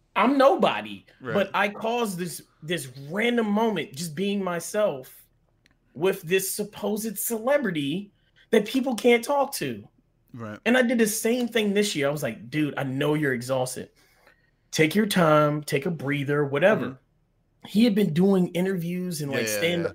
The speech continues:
Speaker 1: all day. And it's like, I was like, "You know what? You want me to go get you something?"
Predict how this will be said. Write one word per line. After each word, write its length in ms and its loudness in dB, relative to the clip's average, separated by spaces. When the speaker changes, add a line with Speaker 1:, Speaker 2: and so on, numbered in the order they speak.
Speaker 1:
all 360 0
day. 800 -2
And 100 -2
it's 100 -2
like, 240 2
I 60 0
was 120 2
like, 140 0
"You 80 0
know 120 4
what? 200 2
You 80 2
want 140 4
me 80 2
to 60 4
go 60 0
get 300 -6
you 80 -4
something?" 440 -2